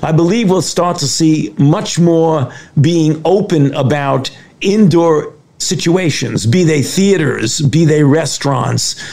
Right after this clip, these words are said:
be they schools, be they workplaces. That doesn't mean that it's gonna be exactly the way it was three or four years ago. But I think when it comes to travel, school, workplace,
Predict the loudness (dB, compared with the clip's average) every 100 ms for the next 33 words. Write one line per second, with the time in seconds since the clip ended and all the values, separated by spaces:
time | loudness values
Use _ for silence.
0 | -18 -20 -8 -2 0 0 -2 -4 0 2
1 | 4 2 0 -2 -2 0 0 2 2 2
2 | -2 -4 -4 -4 -4 -6 -6 -8 -10 -16
3 | -10 -6 -2 -2 2 2 4 4 4 4
4 | 2 -2 -6 -20 -20 _ _ -20 -6 -2
5 | -2 -2 0 2 2 0 0 0 0 -2
6 | -2 -4 -4 -2 -2 -4 -6 -2 2 2
7 | 0 0 0 0 0 -4 -2 2 2 0
8 | 0 2 2 0 0 0 0 -2 -4 -8
9 | -12 -16 -14 -14 -4 -2 0 -2 -2 0
10 | 0 0 0 0 0 -4 -6 -4 -4 -2
11 | 0 2 2 2 -2 -14 -12 -8 -6 0
12 | 4 4 6 4 4 2 0 -6 -20 _
13 | _ 0 2 2 -2 -4 -4 0 0 0
14 | -4 -10